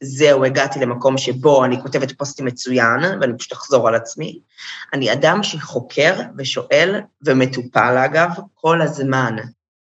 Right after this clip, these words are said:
ואני חושבת שהמקום הזה של לשאול שאלה, הוא את עצמי, בתור אשת עסקים, שנוגעת בנקודות הכאב שלה, הוא מקום מאוד מאוד חשוב ש-, להיות בו.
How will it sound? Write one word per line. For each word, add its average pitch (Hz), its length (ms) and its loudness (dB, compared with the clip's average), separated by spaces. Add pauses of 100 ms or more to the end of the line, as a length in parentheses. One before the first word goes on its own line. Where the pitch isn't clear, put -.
(120)
ואני 135 260 0
חושבת 170 360 -2
שהמקום 160 520 0
הזה 170 140 0
של 131 180 -4
לשאול 147 360 -2
שאלה, 147 480 0 (580)
הוא 127 680 0
את 131 120 -4
עצמי, 180 500 -2
בתור 165 640 4
אשת - 200 -6
עסקים, 156 640 -4 (680)
שנוגעת 143 760 2
בנקודות 127 400 -2
הכאב 139 320 0
שלה, 127 340 0 (440)
הוא 143 120 -4
מקום 160 260 2
מאוד 151 280 2
מאוד 143 180 0
חשוב 165 680 -6 (200)
ש-, - 220 -8
להיות 123 380 0
בו. 160 380 -4